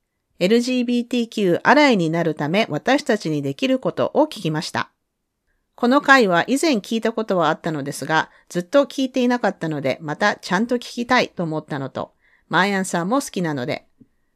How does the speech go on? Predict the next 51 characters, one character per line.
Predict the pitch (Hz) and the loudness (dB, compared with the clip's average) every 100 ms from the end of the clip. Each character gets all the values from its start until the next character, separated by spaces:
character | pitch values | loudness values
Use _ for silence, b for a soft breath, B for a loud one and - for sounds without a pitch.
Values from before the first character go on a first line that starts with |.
| _ _ | _ _
私 | 208 214 - | -2 0 2
は | 180 | 0
人 | 175 262 | 2 0
権 | 269 277 | 2 2
問 | 269 262 | 4 2
題 | 208 185 | 2 0
に | |
も | 170 | -2
興 | 165 233 | -2 -2
味 | 220 160 | 0 0
が | 156 | -2
あ | |
り | 165 | 0
ま | 226 | 0
す | 247 196 | -2 0
が、 | 170 - _ _ _ | -2 -2 _ _ _
エ | 180 | 0
ル | 226 | 2
ジ | 254 | 0
ー | 247 | -4
ビ | 240 233 | -4 -4
ー | |
テ | 240 | -6
ィ | |
ー | 226 | -6
キ | 226 | -4
ュ | 185 | -2
ー | |
プ | 247 | 2
ラ | 240 | 2
ス | 233 175 - | 2 -2 -4
の | 165 | -6
こ | 185 180 | -4 -2
と | 170 | 0
も | 196 220 | 0 -2
日 | - 277 240 156 | -2 -2 -2 -2
々 | 151 | -4
学 | 170 240 | 0 0
び | 254 | 0
続 | - 214 226 | -4 -4 -2
け | 220 | -2
た | 214 202 | -2 -2
い | 185 | -2
と | 247 | -2
思 | 214 | -2
っ | 202 | -4
て | 175 | -4
い | 170 | -2
る | 160 | -2
の | 151 | -2
で、 | 180 - | -2 -2